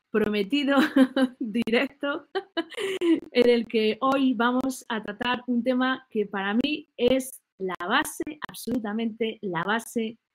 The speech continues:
de el proceso de despertar o el proceso de autoconquista de una persona.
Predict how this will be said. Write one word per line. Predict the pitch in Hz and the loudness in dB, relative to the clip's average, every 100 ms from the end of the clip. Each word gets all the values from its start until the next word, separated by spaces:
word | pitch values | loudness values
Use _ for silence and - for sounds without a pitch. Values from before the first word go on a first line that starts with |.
| _ _ _ _ _ - | _ _ _ _ _ -2
de | 175 214 226 - _ _ _ _ _ _ _ _ | 4 6 6 0 _ _ _ _ _ _ _ _
el | 202 196 | -2 -2
proceso | 202 185 220 214 - | -2 -2 0 -2 -2
de | 202 196 202 - | 0 2 0 -4
despertar | 190 202 - - - 170 269 269 285 | -4 -2 -2 -6 -10 -2 4 4 4
o | 220 190 | -2 -4
el | |
proceso | 185 202 220 226 | -4 -6 -4 -2
de | 208 - | -2 -2
autoconquista | 190 - 262 220 202 220 220 208 | -8 -4 -4 -4 -2 -2 -2 -2
de | |
una | 196 175 | -2 -6
persona. | 180 - 170 165 | -8 -8 -8 -8